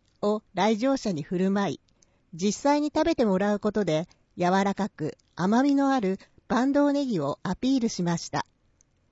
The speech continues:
また、両イベントでは、市のアピールキャラクター、ネギじいとともに、ジェイエー岩井のイメージキャラクター、ネッキーマンも登場し、会場を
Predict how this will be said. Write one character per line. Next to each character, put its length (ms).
ま 160
た、 280
両 300
イ 80
ベ 180
ン 60
ト 120
で 140
は、 160
市 300
の 240
ア 120
ピ 260
ー 40
ル 100
キ 120
ャ 60
ラ 120
ク 100
タ 380
ー、 40
ネ 160
ギ 160
じ 260
い 100
と 100
と 140
も 140
に、 240
ジ 140
ェ 40
イ 180
エ 120
ー 40
岩 280
井 80
の 220
イ 120
メ 200
ー 40
ジ 120
キ 80
ャ 60
ラ 100
ク 140
タ 100
ー、 160
ネ 140
ッ 160
キ 220
ー 40
マ 160
ン 140
も 100
登 260
場 220
し、 300
会 240
場 240
を 260